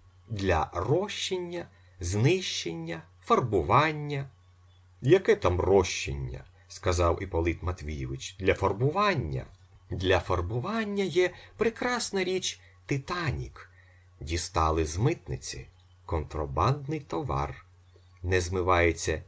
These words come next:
ні холодною, ні гарячою водою, ні мильною піною, ні гасом. Радикальний чорний колір. Флакон на півроку коштує три карбованці дванадцять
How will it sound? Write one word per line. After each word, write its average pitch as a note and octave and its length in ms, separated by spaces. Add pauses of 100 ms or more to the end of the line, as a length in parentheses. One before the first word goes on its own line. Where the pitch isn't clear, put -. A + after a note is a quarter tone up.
(140)
ні E3+ 140
холодною, D#3+ 760 (280)
ні F2 240
гарячою F2 640
водою, F2+ 560 (880)
ні B2+ 240
мильною A#2+ 520
піною, C3 540
ні B2+ 160
гасом. - 520 (500)
Радикальний A#2+ 840
чорний A#2 560
колір. - 540 (540)
Флакон D#3 680 (200)
на F2 260
півроку A2 720
коштує E3 540
три A#2 240
карбованці D#3 880 (160)
дванадцять - 800